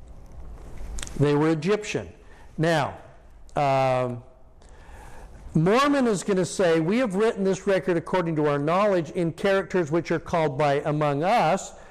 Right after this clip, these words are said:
So a thousand years later, they're gonna have changed it to Reformed Egyptian, being handed down and altered by us.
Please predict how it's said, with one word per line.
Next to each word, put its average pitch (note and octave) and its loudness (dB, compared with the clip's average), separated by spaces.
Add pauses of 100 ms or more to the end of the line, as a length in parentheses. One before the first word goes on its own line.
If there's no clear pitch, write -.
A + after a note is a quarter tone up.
(240)
So - 2 (200)
a D3+ -2
thousand G#3 2
years F3+ 2
later, G3 2 (1080)
they're G3+ 4
gonna G3 2 (180)
have D#3+ -2
changed A3+ 0
it F3+ 0
to F3+ 0
Reformed A#3+ 2
Egyptian, D3+ -2 (2000)
being G#3+ 2
handed G3 0
down F#3+ 4
and G3 2
altered F#3+ 0
by G#3 4
us. B3 -2